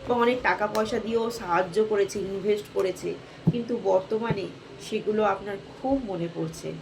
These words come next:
যে ওই মানুষটা কিন্তু আমার জন্য এত কিছু করেছে। তাই বিচ্ছেদ বা no contact situation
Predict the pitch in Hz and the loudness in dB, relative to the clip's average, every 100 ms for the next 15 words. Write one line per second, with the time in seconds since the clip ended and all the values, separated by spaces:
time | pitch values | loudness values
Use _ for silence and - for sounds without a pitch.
0 | - - - 180 - 202 196 175 180 - | -14 -18 -10 -6 2 2 2 -2 -4 -6
1 | 208 226 220 220 170 170 165 190 190 160 | -8 -6 -4 -2 -2 -4 -4 -4 -4 -6
2 | 160 180 180 180 170 160 160 160 185 165 | -6 -6 -6 -6 -6 -4 -4 0 0 0
3 | 196 214 - 269 254 226 - - - - | -4 -6 -6 0 0 0 -10 -14 -10 0
4 | 185 190 202 208 220 214 226 - 208 190 | 2 4 0 2 0 0 -2 -4 -10 -6
5 | 226 220 247 214 | -4 -4 -2 -2